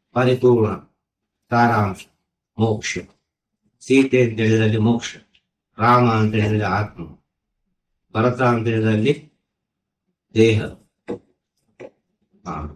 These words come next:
ಲಕ್ಷ್ಮಣ ಅಂತ ಹೇಳಿದ್ರೆ ಅಲ್ಲಿ ಮನ, ಶತ್ರುಘ್ನ ಅಂದ್ರೆ ಅರಿಷ್ಟಟ್ವರ್ಗಗಳು, ಅರ್ಥ ಆಯ್ತಲ್ಲ? ಆರು ಗುಣಗಳು. ಆ, ಆಂಜನೇಯ ಅಂತ ಹೇಳಿದ್ರೆ ಮುಖ್ಯ ಪ್ರಾಣ ಅಂತ ಹೇಳಿದ್ರೆ ಅದು ನಮ್ಮ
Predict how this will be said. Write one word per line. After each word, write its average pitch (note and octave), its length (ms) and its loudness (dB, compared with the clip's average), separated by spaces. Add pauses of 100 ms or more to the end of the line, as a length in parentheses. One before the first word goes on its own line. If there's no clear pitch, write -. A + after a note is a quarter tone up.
(160)
ಲಕ್ಷ್ಮಣ C3 400 0
ಅಂತ A2+ 240 2
ಹೇಳಿದ್ರೆ A2+ 220 -2
ಅಲ್ಲಿ G#2+ 180 -2
ಮನ, G2+ 240 -2 (1200)
ಶತ್ರುಘ್ನ C3 540 0
ಅಂದ್ರೆ A#2 360 0 (880)
ಅರಿಷ್ಟಟ್ವರ್ಗಗಳು, F2+ 1000 -6 (360)
ಅರ್ಥ G2+ 220 -8
ಆಯ್ತಲ್ಲ? - 440 -6 (680)
ಆರು G#2 300 0
ಗುಣಗಳು. G2 580 -4 (2250)
ಆ, F#2+ 60 -10 (280)
ಆಂಜನೇಯ B2+ 560 2
ಅಂತ A2 220 -2
ಹೇಳಿದ್ರೆ A#2+ 340 0
ಮುಖ್ಯ A#2+ 280 -2
ಪ್ರಾಣ G#2 460 -4
ಅಂತ G2+ 80 -10
ಹೇಳಿದ್ರೆ B2 220 -4
ಅದು A2 120 -2
ನಮ್ಮ A#2 400 -2